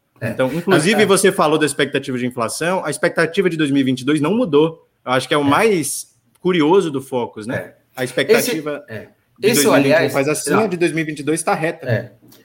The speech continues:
Speaker 1: Não, mas esse, aliás, talvez seja um, um po-, esse ponto que você mencionou talvez seja um ponto importante, Pedro, que é o seguinte,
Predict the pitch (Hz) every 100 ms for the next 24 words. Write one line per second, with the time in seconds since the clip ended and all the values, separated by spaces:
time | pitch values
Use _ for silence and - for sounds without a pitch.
0 | _ 220 156 120 - 196 202 190 160 175
1 | 175 165 165 - 165 170 147 151 147 147
2 | 139 143 - 127 - 196 190 160 135 165
3 | 156 160 170 170 170 160 156 160 156 165
4 | 160 160 147 131 117 120 170 190 131 131
5 | 117 107